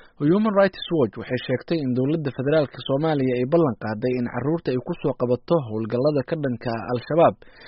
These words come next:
ay u gacan gelin doonto hay-adda Qaramada Midoobay ugu qaabilsan daryeelka carruurta ee unicef si dhaqan celin loogu sameeyo, balse jawaabaha dowladda federaalka iyo maamul goboleedyada ay noqdeen kuwo aanan fulin,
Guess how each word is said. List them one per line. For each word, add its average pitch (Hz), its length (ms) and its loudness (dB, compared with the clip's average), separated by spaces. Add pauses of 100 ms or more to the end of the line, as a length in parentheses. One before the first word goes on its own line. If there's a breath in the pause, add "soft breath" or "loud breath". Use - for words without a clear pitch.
(180 loud breath)
ay 143 120 -6
u 220 140 -2
gacan 175 340 0
gelin 170 240 0
doonto 117 400 -4
hay-adda 127 480 -2
Qaramada 143 480 -2
Midoobay 131 420 0
ugu 165 260 -2
qaabilsan 123 600 -2
daryeelka 135 500 0
carruurta 127 500 -4 (180)
ee 123 160 0
unicef 135 460 0 (340 loud breath)
si - 180 -6
dhaqan 151 340 -2
celin 156 380 -2
loogu 139 300 0
sameeyo, 117 540 -2
balse 120 420 -4
jawaabaha 127 520 0
dowladda 135 460 -2
federaalka 143 540 -2
iyo 123 180 -4
maamul 123 280 0
goboleedyada 131 600 0
ay 123 160 -2
noqdeen 135 400 0 (460 loud breath)
kuwo 185 280 4
aanan 165 380 -2
fulin, 110 300 -2